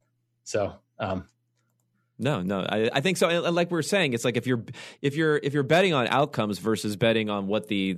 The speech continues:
Speaker 2: like, the average number is going to be, then you want to be, um,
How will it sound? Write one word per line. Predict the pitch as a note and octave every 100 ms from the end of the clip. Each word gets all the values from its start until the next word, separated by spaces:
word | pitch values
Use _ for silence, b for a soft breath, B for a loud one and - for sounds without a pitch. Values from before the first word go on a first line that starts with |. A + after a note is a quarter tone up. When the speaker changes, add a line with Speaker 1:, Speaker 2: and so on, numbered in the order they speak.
| -
Speaker 2:
like, | G2+ -
the | G#2+ -
average | G#2+ G#2 A2 F#2
number | G2 G#2 A2
is | G#2 F#2
going | G#2 G2+ F#2+
to | F#2+
be, | F#2+ G2+ C3+
then | C3 A2 A2
you | A2+
want | G2+ A2+ A#2+ F#2
to | G2
be, | E2+ G2 F#2 F#2 F2+ b b b b b _ _ -
um, | F#2+ F2+ E2 E2